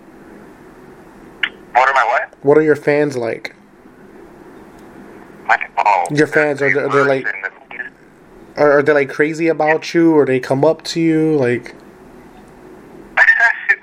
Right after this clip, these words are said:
Speaker 1: Oh, that, oh, I see what you're saying. Um, uh, well, you know,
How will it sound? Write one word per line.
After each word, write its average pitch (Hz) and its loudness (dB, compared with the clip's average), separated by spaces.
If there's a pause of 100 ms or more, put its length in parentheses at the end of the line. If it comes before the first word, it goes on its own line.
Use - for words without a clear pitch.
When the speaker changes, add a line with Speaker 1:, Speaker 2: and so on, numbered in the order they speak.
(160)
Speaker 1:
Oh, 143 -4
that, 139 0
oh, 175 4
I 170 -4
see 175 -6
what - 0
you're - -18
saying. 107 -4
Um, 135 2 (640)
uh, 196 4
well, 226 -6
you - 0
know, - 4